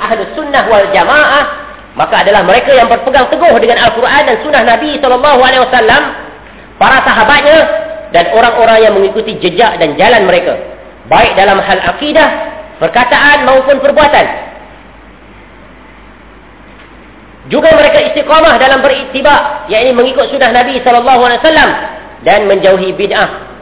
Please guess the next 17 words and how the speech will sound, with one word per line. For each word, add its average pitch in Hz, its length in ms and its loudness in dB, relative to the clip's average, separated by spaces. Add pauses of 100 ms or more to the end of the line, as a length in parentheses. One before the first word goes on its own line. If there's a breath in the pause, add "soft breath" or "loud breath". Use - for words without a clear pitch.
(140)
Mereka 175 240 0
itulah 196 320 0
golongan 185 400 0
yang - 60 -8
tetap 185 240 -4
menang 196 260 2
dan 180 160 -2
sentiasa 185 320 -2
ditolong 240 400 2
oleh 202 160 -2
Allah 196 300 2
Subhanahu 175 340 0
wa 175 60 -2
taala 180 260 0
sampai 202 320 0
hari 170 160 -4 (240)
kiamat. 147 300 -2